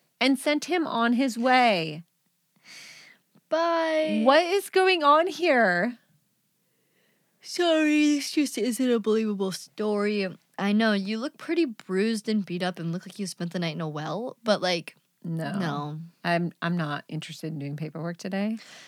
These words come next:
Speaker 2: No, it's not like we have, like, a shit ton of missing people in Moscow either.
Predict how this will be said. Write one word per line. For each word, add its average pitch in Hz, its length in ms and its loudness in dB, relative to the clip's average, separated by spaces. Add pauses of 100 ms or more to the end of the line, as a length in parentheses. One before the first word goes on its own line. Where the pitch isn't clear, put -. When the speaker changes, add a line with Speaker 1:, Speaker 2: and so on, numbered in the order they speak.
(140)
Speaker 2:
No, 269 160 6
it's 262 140 2
not 302 120 6
like 349 160 -2
we 320 120 4
have, 294 100 0
like, 294 120 0
a 247 60 2
shit - 300 -2
ton 220 140 -2
of 196 80 0
missing 180 400 -4
people 170 380 -4
in 160 100 -4
Moscow 160 580 -6
either. 151 540 -10